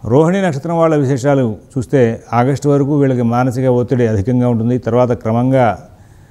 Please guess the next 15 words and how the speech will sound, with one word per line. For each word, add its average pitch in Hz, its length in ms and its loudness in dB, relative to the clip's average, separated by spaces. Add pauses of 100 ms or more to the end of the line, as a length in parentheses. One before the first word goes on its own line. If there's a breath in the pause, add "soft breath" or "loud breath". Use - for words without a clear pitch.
(320 soft breath)
అన్ని 147 200 2
అంశాల్లోనూ 156 520 2
కూడా 143 160 2
ధైర్యయుక్తమైన 139 920 2
బుద్ధిని 120 440 0
ప్రదర్శిస్తూ 120 580 -2
ముందుకు 113 240 0
వెళ్ళే 110 180 2
అవకాశం 107 360 -2
వస్తుంది. 107 340 -6 (880)
ఈ 117 100 -2
సంవత్సరం 127 420 0
చివరి 151 420 0
మాసాల్లో 139 580 2
కూడా 127 420 0